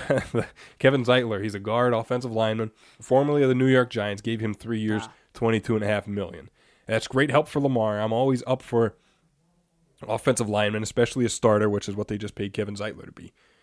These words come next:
Speaker 1: You can never have too many offensive linemen, of course, especially for protecting your M V P in Lamar Jackson, or former M V P in Lamar Jackson. So that always helps. They also, another move they did before I start,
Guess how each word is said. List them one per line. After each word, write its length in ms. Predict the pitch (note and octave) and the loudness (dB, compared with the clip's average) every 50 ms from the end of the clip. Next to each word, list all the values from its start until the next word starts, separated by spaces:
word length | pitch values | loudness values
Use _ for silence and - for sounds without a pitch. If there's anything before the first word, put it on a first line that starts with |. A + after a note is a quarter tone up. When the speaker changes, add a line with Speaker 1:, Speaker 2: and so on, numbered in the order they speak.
| _ _ _ _ | _ _ _ _
Speaker 1:
You 100 | - A2+ | -10 -6
can 120 | - A#2 | -4 0
never 180 | A#2 C3 C3 A#2+ | 0 2 2 2
have 300 | G#2+ B2+ C3+ C3+ B2 - | 2 2 2 2 0 -2
too 200 | - - C3+ B2+ | -4 -2 0 2
many 420 | A2+ A#2 A#2 A2+ A2+ G#2+ G2+ F#2+ _ _ _ _ _ _ _ _ _ _ _ _ _ _ _ - | 2 2 2 2 0 -2 -4 -6 _ _ _ _ _ _ _ _ _ _ _ _ _ _ _ -4
offensive 460 | - B2 A2+ - A#2+ A#2 - G#2 F#2+ | -2 0 0 2 0 0 0 -2 0
linemen, 440 | G#2 B2 C#3 C3 A2 G2 F#2+ A2 B2 _ _ _ _ _ _ _ - | 2 2 2 2 2 -2 -4 -6 -8 _ _ _ _ _ _ _ -16
of 160 | A2+ - - | -16 -14 -10
course, 380 | - G2 F2 E2+ - - - _ _ _ _ _ _ _ - | -10 -8 -8 -8 -12 -16 -20 _ _ _ _ _ _ _ -14
especially 380 | - A2+ - C3+ B2+ - B2 A2 | -10 -4 -2 -2 -2 0 -2 -6
for 120 | - G#2+ | -6 -6
protecting 460 | F#2+ - G#2+ - A#2+ A2+ - - G#2+ | -10 -10 -8 -6 -6 -6 -6 -6 -10
your 100 | G2 G2 | -8 -8
M 140 | F#2+ G2+ G2+ | -8 -8 -8
V 100 | G2 G2 | -10 -12
P 160 | - - F#2+ | -12 -10 -12
in 100 | F2 F2 | -12 -12
Lamar 240 | F#2 F#2+ F2+ F2+ F2+ | -12 -10 -10 -10 -10
Jackson, 380 | F2+ G#2+ A2+ G#2+ - - - - | -8 -6 -8 -8 -8 -10 -14 -14
or 80 | F2+ | -14
former 380 | - - - B2 A#2+ A2 G2+ E2 | -12 -6 -4 -4 -4 -4 -6 -8
M 140 | - F2 F2 | -10 -14 -16
V 100 | - E2+ | -16 -18
P 160 | - - - - | -16 -16 -18 -16
in 80 | - | -16
Lamar 240 | - G2 F#2+ F#2 - | -14 -14 -14 -14 -14
Jackson. 420 | - - A#2+ A#2+ A2 - - - _ _ _ _ _ _ _ _ _ _ _ _ _ _ | -10 -8 -6 -6 -6 -8 -12 -20 _ _ _ _ _ _ _ _ _ _ _ _ _ _
So 140 | - - A#2+ | -8 -2 0
that 160 | A#2+ B2 B2+ | 2 2 4
always 280 | B2 A#2 A#2 A2+ G#2 - | 4 2 2 0 0 0
helps. 420 | C3+ - - - - - - _ _ _ _ _ _ _ _ _ _ _ _ _ _ _ _ _ _ _ _ _ _ _ _ _ _ _ _ _ - | 0 -2 -2 -4 -14 -20 -20 _ _ _ _ _ _ _ _ _ _ _ _ _ _ _ _ _ _ _ _ _ _ _ _ _ _ _ _ _ -6
They 140 | B2 A#2 - | -6 -6 -4
also, 460 | - C3+ D3+ E3 F3 - - E3+ D3 | -2 -2 0 0 0 2 4 4 6
another 240 | B2+ C3+ D3+ D#3+ E3 | 6 6 4 2 4
move 200 | D3+ D3 D3 C#3+ | 2 2 2 2
they 100 | D3 B2+ | 0 2
did 160 | A#2 A#2+ A#2 | 2 2 0
before 300 | A2 G2+ - B2+ B2+ B2 | 0 -4 -2 0 0 0
I 20 | |
start, 380 | A#2 - - B2+ A2+ A2 - | 0 0 2 2 2 2 0